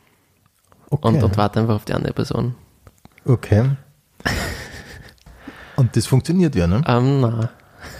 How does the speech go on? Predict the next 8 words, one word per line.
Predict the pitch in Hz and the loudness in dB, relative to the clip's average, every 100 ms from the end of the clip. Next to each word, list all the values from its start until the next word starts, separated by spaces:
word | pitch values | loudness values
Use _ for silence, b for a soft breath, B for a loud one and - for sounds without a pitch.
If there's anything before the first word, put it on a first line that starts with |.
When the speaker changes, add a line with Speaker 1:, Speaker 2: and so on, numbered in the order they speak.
| B B B B _ B B B B - | B B B B _ B B B B 0
Speaker 1:
Ah | 127 | 2
ja, | 139 87 - _ _ - | 4 2 -6 _ _ -6
okay. | 110 - 90 87 _ b b b b _ _ _ _ - | -6 -4 -6 -6 _ b b b b _ _ _ _ -2
Aber | 107 | 0
du | 117 | 0
bleibst | 104 87 - - - | 2 0 -2 -8 -10
dabei. | 82 - 78 82 _ b b b b | -8 -6 -6 -8 _ b b b b
Speaker 2:
Ja, | 151 127 | 0 2